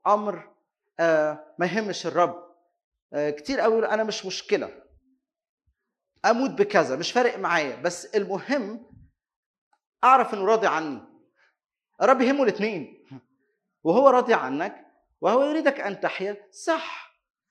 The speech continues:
مش مهم أي حاجة، حتى لو مش هلاقي آكل. مين قال؟ الرب عايز الاتنين. أنت لو قلت لباباك أو مامتك كده، وإذا كانوا سويين،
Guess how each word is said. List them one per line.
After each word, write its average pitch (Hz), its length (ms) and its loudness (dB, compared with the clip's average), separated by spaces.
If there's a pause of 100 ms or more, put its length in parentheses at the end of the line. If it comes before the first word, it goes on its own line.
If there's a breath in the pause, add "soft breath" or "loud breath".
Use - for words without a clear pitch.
مش 185 240 -8
مهم 240 720 -8
أي 220 460 -2 (200)
حاجة، 185 420 -4
حتى 220 440 -4
لو 226 260 4 (640)
مش 165 200 -6
هلاقي 214 420 2
آكل. - 320 -4 (580)
مين 269 300 -2
قال؟ 254 240 2
الرب 262 200 4
عايز 254 200 2
الاتنين. 254 760 -6 (140)
أنت 269 220 0
لو 170 120 2
قلت 202 240 -2
لباباك 160 360 0
أو 156 160 0
مامتك 170 420 -4
كده، 110 280 -10
وإذا 139 200 -6
كانوا 226 320 -2
سويين، 180 880 -6